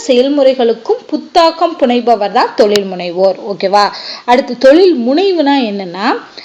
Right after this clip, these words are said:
இந்த தொழில் முனைவோர் இருக்காங்க இல்லையா, இந்த என்டர்பிரனர்ஸ் வந்து தங்களோட தொழில்களை பெருக்குவதற்கான செயல்முறைகளை செய்வாங்க. அதுதான் தொழில் முனைவு அப்படின்னு சொல்றாங்க. So ரெண்டுக்கும் உள்ள டிஃபரன்ஸ் தெரிஞ்சுக்கோங்க. ஜ-, இந்த டெஃபனிஷன் கொடுத்து இது யாரு அப்படிங்கிற மாதிரி கேட்கலாம்.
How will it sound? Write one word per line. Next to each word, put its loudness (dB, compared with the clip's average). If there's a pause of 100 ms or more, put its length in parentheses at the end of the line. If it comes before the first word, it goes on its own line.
(120)
இந்த 2
தொழில் 4
முனைவோர் 2
இருக்காங்க -6
இல்லையா, 0
இந்த -2
என்டர்பிரனர்ஸ் -2
வந்து -4
தங்களோட 2
தொழில்களை 2 (180)
பெருக்குவதற்கான 0
செயல்முறைகளை 0
செய்வாங்க. -4
அதுதான் -4
தொழில் 2
முனைவு 0
அப்படின்னு -4
சொல்றாங்க. -6 (360)
So -4
ரெண்டுக்கும் -2
உள்ள -2
டிஃபரன்ஸ் -6
தெரிஞ்சுக்கோங்க. -8 (120)
ஜ-, -8 (260)
இந்த 2
டெஃபனிஷன் -2
கொடுத்து 2
இது 2
யாரு 2
அப்படிங்கிற -2
மாதிரி -4
கேட்கலாம். -4